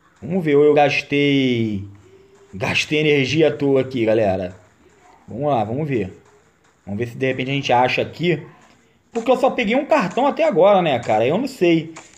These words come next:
se dá pra pegar mais coisa. Apesar que essa, esse bunker aqui é maior, hein, galera? Essa, esse mapa aqui é maior do que o outro, né? Enquanto isso, a gente vai pegando as paradas todas aqui que tem aqui, com direito, vamos lá.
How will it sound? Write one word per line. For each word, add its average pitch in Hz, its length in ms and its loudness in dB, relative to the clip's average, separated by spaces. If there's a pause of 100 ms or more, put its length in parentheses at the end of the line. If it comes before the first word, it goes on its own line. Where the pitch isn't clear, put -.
(120)
se - 160 -12
dá 143 100 2
pra 143 100 0
pegar 139 220 0
mais 127 220 0
coisa. 180 500 0 (800)
Apesar 120 240 2
que 139 80 -8
essa, 165 120 0
esse 127 1000 0 (300)
bunker 147 420 2
aqui 143 320 2
é 180 40 2
maior, 196 300 4
hein, 160 140 0
galera? 110 300 2
Essa, 107 540 0
esse 104 200 -4
mapa 117 260 -2
aqui 107 180 -4
é 139 60 0
maior 135 160 2
do 151 80 -4
que - 80 -2
o 202 100 2
outro, 131 320 0
né? 113 240 -4 (1400)
Enquanto 120 360 -8
isso, - 100 -8
a 117 40 0
gente 123 100 -4
vai 143 80 0
pegando 165 260 -2
as 208 300 -2
paradas 196 320 -2
todas 208 200 0
aqui 214 120 -10
que - 80 -14
tem 220 100 -4
aqui, 220 320 -2
com 262 160 -8
direito, 190 480 0
vamos - 160 -6
lá. 175 320 -4